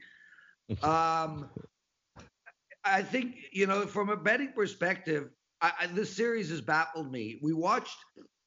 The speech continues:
Speaker 2: we watched Boston answer to Toronto all first round. Toronto would win a game, Boston would win the next. Uh, I really expected Boston to win game three. And I gotta be honest with you, Gabe,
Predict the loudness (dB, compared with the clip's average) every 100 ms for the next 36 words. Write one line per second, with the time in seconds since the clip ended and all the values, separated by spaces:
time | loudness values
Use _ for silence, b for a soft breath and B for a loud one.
0 | -2 0 2 2 0 -4 -2 0 0 -2
1 | -4 -4 -4 -12 -16 _ 0 0 0 -2
2 | 0 0 -2 -4 -2 2 2 0 0 -2
3 | 0 0 0 0 2 2 0 -2 0 2
4 | 2 0 2 4 2 0 0 0 0 -2
5 | 0 0 0 2 2 2 0 0 -2 -4
6 | -2 0 0 0 0 0 0 -4 -16 -20
7 | _ _ _ 0 4 4 4 2 4 4
8 | 2 -2 -4 -6 -2 -2 0 -4 -2 0
9 | 0 -2 -6 -4 0 0 0 0 0 0
10 | 0 -6 -6 0 2 2 0 b b b
11 | 0 2 4 4 2 2 0 0 -2 -4
12 | -2 -2 0 0 0